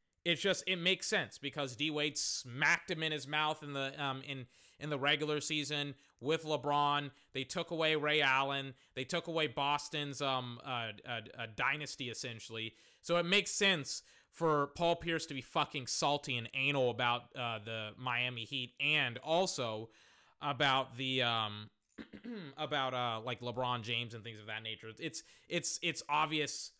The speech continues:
why he's, like, why he hates LeBron and why he wants to talk shit about LeBron, because LeBron spanked him like he was his daddy. But what I don't get is why, like, Charles Barkley, for example, hating on LeBron. Like, I, I just, I don't get it. And the new generation of,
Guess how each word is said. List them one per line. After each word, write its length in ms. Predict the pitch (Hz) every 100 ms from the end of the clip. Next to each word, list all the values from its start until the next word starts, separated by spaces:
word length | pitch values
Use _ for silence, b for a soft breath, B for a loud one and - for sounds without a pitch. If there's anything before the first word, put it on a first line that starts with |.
| _
why 240 | 135 143 139
he's, 220 | 139 123
like, 200 | 127 120
why 200 | 135 127 120
he 200 | 127 101
hates 280 | 143 131 -
LeBron 520 | 131 123 123 123 117
and 120 | 110
why 140 | 107
he 60 | 113
wants 240 | 123 117
to 80 | -
talk 140 | 117 -
shit 120 | 120
about 220 | 113 104
LeBron, 300 | 120 110 110
because 220 | 117 117
LeBron 340 | 123 123 127 131
spanked 300 | - 127 123
him 80 | 131
like 160 | 127
he 80 | 131
was 100 | 127
his 140 | 127
daddy. 360 | 123 143 131 95 B B B B B B
But 280 | 131 175 170 - b b b _ _ -
what 180 | 175
I 120 | 196 170
don't 340 | 190 202 190
get 160 | 175 170
is 120 | 139
why, 220 | 151 143
like, 220 | 147 135 127 -
Charles 380 | - 170 151 139
Barkley, 400 | 117 139 131 131
for 160 | - 117
example, 500 | 110 120 110 107 92
hating 300 | 127 120 117
on 140 | 110
LeBron. 500 | 107 107 113 95 95 95
Like, 160 | 117 107
I, 120 | 110 95 110
I 40 | 104
just, 220 | 104 - -
I 100 | 107
don't 180 | 110 110
get 140 | 120
it. 120 | 113 -
And 220 | 143 143
the 60 | 135
new 160 | 127 117
generation 600 | 120 117 113 110 117 104
of, 340 | 107 107 101